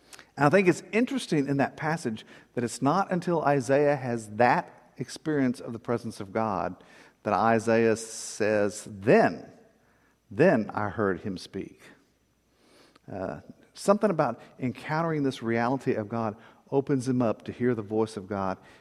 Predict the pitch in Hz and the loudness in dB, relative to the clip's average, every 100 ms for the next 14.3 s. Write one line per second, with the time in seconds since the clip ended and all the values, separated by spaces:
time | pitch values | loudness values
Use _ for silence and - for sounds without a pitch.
0 | _ - 110 107 104 113 104 104 92 107 | _ -8 -4 -4 -4 -6 -6 -8 -6 -6
1 | 98 - 92 - 98 78 - - _ _ | -6 -6 -10 -16 -12 -12 -14 -20 _ _
2 | _ _ _ _ _ _ _ _ _ - | _ _ _ _ _ _ _ _ _ -20
3 | - _ _ - - - _ - 214 226 | -20 _ _ -20 -20 -20 _ 2 4 6
4 | 233 214 165 131 - 170 - 135 120 120 | 6 4 4 -2 4 2 4 2 2 2
5 | 120 127 113 160 120 - 151 120 104 104 | 2 2 2 -2 0 2 4 4 2 0
6 | - 117 110 107 117 113 104 110 104 110 | 0 -2 0 0 -4 -10 0 0 2 0
7 | 110 107 - - _ 151 123 110 117 123 | -2 -4 -20 -20 _ -6 -2 0 0 0
8 | 120 101 95 101 95 107 104 87 - 156 | -2 0 0 -2 -4 -4 -2 -6 -4 -4
9 | 151 143 135 120 92 85 90 90 - 139 | -2 -4 -4 -4 -6 -8 -8 -10 -2 0
10 | 143 139 131 107 117 117 107 107 87 - | 2 0 -2 -4 -4 -4 -6 -6 -6 0
11 | 127 113 113 101 110 110 - 101 95 - | 0 2 -4 -2 -2 -2 -4 -8 -8 -4
12 | 104 107 98 95 - - - - _ 151 | -2 -2 -6 -8 -14 -20 -20 -20 _ -2
13 | 147 151 165 180 202 170 190 185 180 139 | 0 0 0 0 -2 0 4 4 4 0
14 | 143 131 | 0 -2